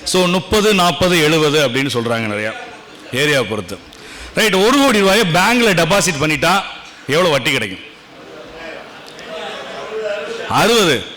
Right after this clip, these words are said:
எழுபத்தஞ்சு. அதாவது முப்பது, நாற்பதுக்கு மேல தான் கிடைக்கும். ஏன் சார் நம்ம வந்து வீடை வாங்கி வாடகைக்கு விடுறோம்? ஏன் பேங்க்ல டெபாசிட் பண்ணிட்டு நிம்மதியா இருக்கலாம்ல? ஏன்? ஒய்?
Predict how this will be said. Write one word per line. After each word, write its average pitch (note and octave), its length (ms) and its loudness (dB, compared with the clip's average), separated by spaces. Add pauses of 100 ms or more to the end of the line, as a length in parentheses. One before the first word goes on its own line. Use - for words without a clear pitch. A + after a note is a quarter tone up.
(1600)
எழுபத்தஞ்சு. D#3+ 800 2 (880)
அதாவது G3+ 380 2
முப்பது, G#3 360 2
நாற்பதுக்கு F#3+ 400 2
மேல F3+ 180 2
தான் A3 220 4
கிடைக்கும். C3+ 320 0 (540)
ஏன் A#3+ 200 4
சார் G#3 220 2
நம்ம E3 240 2
வந்து D#3+ 580 2 (400)
வீடை F#3 340 4
வாங்கி D#3 280 2
வாடகைக்கு D3 440 2
விடுறோம்? D3+ 360 2
ஏன் C#3+ 260 -2 (240)
பேங்க்ல F3 280 2
டெபாசிட் D3 420 2
பண்ணிட்டு D3 240 0
நிம்மதியா D#3 260 2
இருக்கலாம்ல? B2 440 2
ஏன்? C#3+ 200 0 (240)
ஒய்? D#3 220 -2